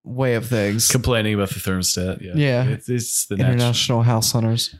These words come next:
Speaker 2: natu-, natural order of things. Okay, so here's my problem with International House Hunters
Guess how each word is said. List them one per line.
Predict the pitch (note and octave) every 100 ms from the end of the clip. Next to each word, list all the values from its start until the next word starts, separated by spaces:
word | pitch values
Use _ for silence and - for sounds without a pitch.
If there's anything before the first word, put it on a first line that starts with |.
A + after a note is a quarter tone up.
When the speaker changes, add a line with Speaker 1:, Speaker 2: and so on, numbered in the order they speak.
| -
Speaker 2:
natu-, | A2 G#2 - B2 - -
natural | G#2+ - F#2+
order | E2 F#2 F2+
of | F2
things. | G2 F#2 F#2+ - - - _ -
Okay, | C#3+ C3 F2 F2+
so | - B2+
here's | C#3+ E3+
my | F3+ D3
problem | - B2 B2 G#2+ G2 A#2+
with | F#2+ F2+ F#2 - -
International | G#2+ G2 F#2 F#2 F2+ F2+
House | E2+ F2 -
Hunters | - G#2 - -